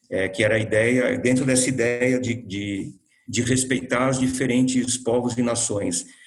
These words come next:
É, só que esse processo, ele, ele durou até a década de trinta, e aí começou um processo contrário, já com Stalin, é, de repressão à cultura judaica, à religião judaica e a outras culturas e religiões,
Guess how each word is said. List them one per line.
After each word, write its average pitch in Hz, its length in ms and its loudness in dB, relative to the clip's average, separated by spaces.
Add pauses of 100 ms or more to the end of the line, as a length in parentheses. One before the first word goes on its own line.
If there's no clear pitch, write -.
(160)
É, 104 240 0
só 143 160 0
que 151 80 -2
esse 139 180 0
processo, 123 840 0
ele, 87 760 -4
ele 92 240 -4
durou 95 560 0
até 90 220 -2
a 95 80 0
década 95 320 -2
de 90 140 -6
trinta, 135 440 0
e 123 80 0
aí 107 120 0
começou 107 440 -2
um 104 60 -4
processo 104 480 -4
contrário, 104 720 -2
já 98 160 -4
com - 100 -8
Stalin, 120 640 -4 (320)
é, 98 220 -2
de 101 120 -2
repressão 117 960 0
à 95 100 -12
cultura 101 320 -6
judaica, 101 460 -2
à - 20 -8
religião 95 360 -4
judaica 98 480 -2
e 101 80 -2
a 98 80 2
outras 101 400 -2
culturas 95 400 -6
e 90 40 -6
religiões, 95 800 -4